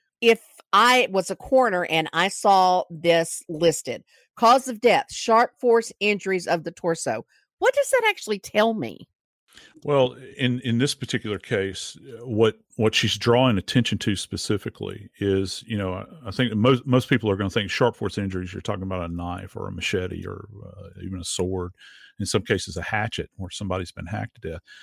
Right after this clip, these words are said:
Speaker 2: But she's saying shar-, sharp force injuries, and this goes to an actual description of this corn rake, and at an elemental level, it goes to the individual tines, Jackie. These tines, I,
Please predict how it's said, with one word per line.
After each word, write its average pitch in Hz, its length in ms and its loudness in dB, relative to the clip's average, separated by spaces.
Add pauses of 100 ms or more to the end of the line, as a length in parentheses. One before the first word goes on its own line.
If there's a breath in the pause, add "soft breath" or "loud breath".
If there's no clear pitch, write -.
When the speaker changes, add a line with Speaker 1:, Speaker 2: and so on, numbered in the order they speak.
(280 loud breath)
Speaker 2:
But - 100 -8
she's - 180 0
saying 147 300 0
shar-, - 540 -6
sharp 135 360 -2
force 104 340 -4
injuries, 104 500 -2 (400 loud breath)
and 98 200 0
this 160 160 2
goes 120 440 2
to 104 180 0
an 104 120 -2
actual 131 300 -6
description 95 680 -4 (400 soft breath)
of 120 220 2
this 101 160 -2
corn 151 320 -2
rake, 98 240 -2
and 98 160 -4
at 101 120 -4
an 87 180 -4
elemental 107 600 0
level, 98 300 -4
it 98 120 -12
goes 104 280 0
to - 120 -6
the 95 140 -4
individual 101 500 -6
tines, 101 600 -10
Jackie. - 420 -16 (260)
These 156 220 0
tines, 123 540 -2
I, 131 200 -10